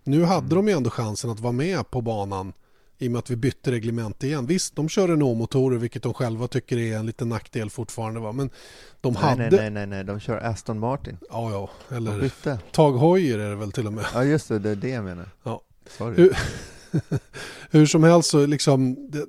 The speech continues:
Speaker 1: jag vet inte. Jag är... jag är oerhört förvånad över att det är som det är. Och vi,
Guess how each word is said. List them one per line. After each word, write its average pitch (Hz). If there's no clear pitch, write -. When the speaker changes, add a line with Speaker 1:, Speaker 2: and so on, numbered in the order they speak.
Speaker 1:
jag 160
vet 185
inte. 117
Jag 135
är... 165
jag 160
är 190
oerhört 185
förvånad 120
över 110
att 107
det 120
är 113
som 117
det 135
är. 131
Och 123
vi, 143